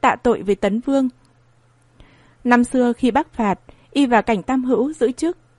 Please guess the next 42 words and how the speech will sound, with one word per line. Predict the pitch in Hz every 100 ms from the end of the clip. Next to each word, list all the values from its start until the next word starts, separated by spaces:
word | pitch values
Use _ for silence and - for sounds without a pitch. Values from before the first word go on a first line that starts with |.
| _
chính | - 226 247
phó | 247
tướng. | 208 214 208 240 330 _ _ _ _ _ _ _ _ _ _ _ _ _ _ _ _ _ _
Huynh | 277 254
đệ | 240 190
mười | 202 196
mấy | 190 196
năm, | 254 269 262 247 _
tình | 254 220
cảm | 240 190
sâu | - 277
nặng, | 254 220 - _ _ _
Cảnh | 247 202
Tam | 262 247
Hữu | 254 330
thường | 294 220
tìm | 226 208
y | 277 277
thỉnh | 269 220
giáo | 160 190 214
binh | 262 254
pháp. | 302 339 - _ _ _ _
Khi | - 294
ấy | 247
Triệu | 247 226
Tôn | 240 285 269
dẫn | 226 262
binh, | 285 285 262 _ _ _ _ -
thế | 226 220
như | 285 269
trẻ | 277 185
tre, | - 247 254 240 _ _ -
một | 240
đường | 196 226 214
đánh | 214 220
đến | 226 247
Mạc | 311 -
Bắc, | 269 349 _ _ _ -
chưa | 294
từng | 285 220 190
thất | 320 -
bại. | 254 220